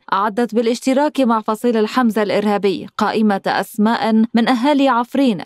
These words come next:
لاختطافهم خلال الأيام القليلة المقبلة، وذلك لتحصيل فدى مالية من ذويهم. وفي سياق متصل، أقدمت الفصائل الإرهابية التابعة للاحتلال التركي على تدمير وجرف تل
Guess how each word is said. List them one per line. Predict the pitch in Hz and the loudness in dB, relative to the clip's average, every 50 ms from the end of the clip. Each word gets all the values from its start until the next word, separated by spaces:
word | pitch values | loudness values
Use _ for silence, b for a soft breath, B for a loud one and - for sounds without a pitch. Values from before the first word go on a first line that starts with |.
| - | -6
لاختطافهم | - 208 - - 240 240 - 285 302 277 262 240 220 185 180 | -6 -6 -2 -2 -2 0 0 0 -2 0 0 0 0 0 -2
خلال | 185 - 220 196 208 220 220 220 | -2 -2 0 0 2 2 2 0
الأيام | 208 - - 202 202 220 233 226 214 | 0 0 0 0 0 0 0 0 0
القليلة | 208 - - 226 208 247 254 233 226 214 - | -2 -2 -2 -2 0 0 0 0 -2 0 0
المقبلة، | 233 214 214 233 254 - 208 190 185 175 180 175 180 - _ - | 0 2 2 2 0 0 0 0 0 2 0 -2 -2 -6 _ -4
وذلك | 208 208 202 190 208 226 220 233 220 - | -2 -2 0 0 -2 -2 0 -2 -2 0
لتحصيل | 254 240 285 285 302 285 - 269 254 - - - 269 269 247 247 | 0 0 0 0 -2 -2 -2 -4 -4 -4 -2 -2 0 2 2 0
فدى | 240 - 254 208 240 233 | 0 0 0 0 0 0
مالية | 220 220 220 220 220 214 233 220 202 220 220 240 | 2 2 2 2 2 0 0 0 0 0 0 2
من | 262 254 247 214 | 2 2 2 2
ذويهم. | 196 202 196 185 185 165 160 180 196 196 - - 233 - _ _ _ _ _ _ _ _ _ _ _ _ _ _ _ _ _ _ _ _ 226 | 2 0 0 -2 -2 -2 -2 -2 -2 -4 -6 -8 -12 -18 _ _ _ _ _ _ _ _ _ _ _ _ _ _ _ _ _ _ _ _ -4
وفي | 233 - 269 269 262 | -2 0 0 0 0
سياق | - - 277 285 311 311 - 285 | 0 0 2 2 2 2 2 2
متصل، | 254 240 247 269 - - 240 240 - 240 226 226 220 | 2 2 2 2 0 -2 -4 -2 -2 -2 -2 0 0
أقدمت | 214 214 - 214 202 254 254 240 226 214 - 214 | -2 -2 -2 -2 -2 0 2 2 0 0 0 -2
الفصائل | 208 202 - - 214 - - 226 208 208 208 | -4 -2 -2 -4 -4 -2 -2 -2 0 0 0
الإرهابية | 196 196 - 202 208 208 202 196 208 226 220 214 | 0 0 0 0 0 0 0 0 0 0 0 0
التابعة | 208 - - 240 233 202 214 202 185 196 | 0 0 -2 -2 0 0 0 0 0 0
للاحتلال | 190 196 190 - 208 - - - 233 214 208 202 196 196 | -2 0 0 -2 -2 -4 -4 -2 0 0 0 0 0 -2
التركي | 196 - - 202 190 - 214 208 233 262 | -2 -4 -4 -6 -4 -2 -2 0 0 0
على | 269 240 220 196 175 175 | 0 0 0 -2 -2 -2
تدمير | - 190 175 170 170 190 214 247 254 247 | -4 -6 -6 -2 0 0 2 2 2 0
وجرف | 220 170 139 - 185 185 185 - 208 | 0 -2 -2 -2 -4 -4 -4 -4 -6
تل | 190 - 208 196 196 | -4 -2 -4 -4 -4